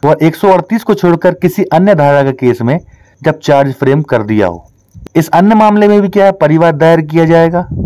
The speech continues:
उसका फिर जवाब दिया जाएगा और परिवाद और उसके जवाब को पढ़कर आरोप विरचित किए जाएंगे, अर्थात charge frame किया जाएगा। charge frame करना अर्थात किन धाराओं में केस बन रहा है और किन धाराओं में केस नहीं बन रहा है, किस धारा पर आरोपी के विरुद्ध केस चलाना चाहिए,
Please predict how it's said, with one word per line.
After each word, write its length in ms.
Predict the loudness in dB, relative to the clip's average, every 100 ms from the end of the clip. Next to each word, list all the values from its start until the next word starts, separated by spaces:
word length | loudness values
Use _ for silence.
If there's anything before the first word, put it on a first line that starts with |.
| -8
उसका 180 | -4 -4
फिर 180 | -2 -2
जवाब 360 | 0 2 2 0
दिया 240 | -2 0
जाएगा 440 | 2 0 0 -4 -6 _ _ _ _
और 140 | -2 0
परिवाद 460 | 0 0 2 2
और 60 | 0
उसके 200 | 0 -2
जवाब 320 | 0 0 -2
को 120 | -4
पढ़कर 440 | -4 -4 -2 -4 -6 _ _ _ _ _
आरोप 320 | 0 2 2
विरचित 360 | 0 -4 -6 -8
किए 200 | -2 0
जाएंगे, 300 | 0 -2 -2
अर्थात 360 | -4 -2 -4 -4
charge 340 | 0 0 0
frame 280 | -2 -2 -2
किया 240 | -4 -6 -4
जाएगा। 420 | -2 -4 -8 -20 _ _
charge 320 | 0 2 2 0
frame 220 | 0 2
करना 340 | 0 0 0
अर्थात 380 | 0 0 -2 -2
किन 280 | 0 2 4
धाराओं 320 | 2 2 2
में 120 | 0 -2
केस 200 | -2 -2
बन 240 | -2 -2
रहा 260 | 0 0 -2
है 120 | -4 -14 -20 -10
और 160 | -6 -2
किन 260 | 0 2 2
धाराओं 360 | 2 2 0
में 120 | 0 -4
केस 300 | -4 -4 -4
नहीं 240 | -4 -2 0
बन 180 | -2 -2
रहा 200 | -2 -4
है, 160 | -8 -18 -20 _ _ -2
किस 180 | 0 2
धारा 280 | 2 0 0
पर 180 | 0
आरोपी 400 | 0 2 0 -2
के 100 | -2
विरुद्ध 320 | 0 0 -2 -4
केस 280 | -2 -2
चलाना 360 | 0 -2 0 -2
चाहिए, 440 | -4 -6 -6 -12